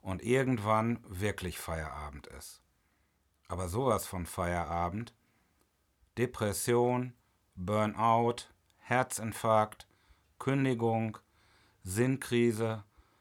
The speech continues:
und Verlassenheit. Teer schwarz. Besser ist Feierabend jetzt.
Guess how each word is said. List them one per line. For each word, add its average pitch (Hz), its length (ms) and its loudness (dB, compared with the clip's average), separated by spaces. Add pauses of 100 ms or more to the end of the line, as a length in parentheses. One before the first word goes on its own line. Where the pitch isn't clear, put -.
(240)
und 104 180 -4
Verlassenheit. 80 1040 -4 (720)
Teer 104 300 -2
schwarz. - 720 -10 (1160)
Besser 101 380 -2
ist - 480 -6 (1080)
Feierabend 120 1000 2 (480)
jetzt. - 880 -6